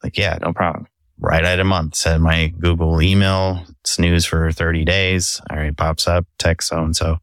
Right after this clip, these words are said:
"Hey, how's it going? I'm just checking on you, see how are things?" Nothing. He's doing it to me. He was very appreciative, very cordial, like, the most pleasant, "I'm not gonna hire you" conversation I've ever had. I'm like, "Man, why did he do that to me?"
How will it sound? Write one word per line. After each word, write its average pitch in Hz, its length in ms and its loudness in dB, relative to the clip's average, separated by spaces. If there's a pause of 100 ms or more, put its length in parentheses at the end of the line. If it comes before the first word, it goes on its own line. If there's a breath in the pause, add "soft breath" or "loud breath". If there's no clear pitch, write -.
(400)
"Hey, 117 140 2
how's 98 200 2
it 101 60 0
going? 110 540 0
I'm 87 260 4
just - 280 -2
checking 101 280 0
on 98 180 4
you, 98 80 2
see 90 160 0
how 92 140 2
are 92 80 0
things?" 98 440 0 (480)
Nothing. 80 300 -2 (180)
He's 85 220 2
doing 73 240 4
it 69 140 2
to - 100 0
me. - 300 -2 (180)
He 117 140 2
was 92 180 4
very 95 320 2
appreciative, 95 760 0
very 92 280 2
cordial, 95 640 0
like, 80 280 0
the 85 60 -4
most 90 540 -2
pleasant, 95 640 0 (500)
"I'm 92 180 2
not 92 200 0
gonna 92 220 0
hire 87 320 0
you" 87 200 -2
conversation 87 600 2
I've 87 120 0
ever 85 220 2
had. 87 340 0 (600)
I'm 92 100 2
like, 87 200 4
"Man, 101 460 4
why 117 180 0
did 170 180 -2
he 165 80 -4
do 87 160 -2
that 92 220 0
to - 100 -4
me?" 85 260 -6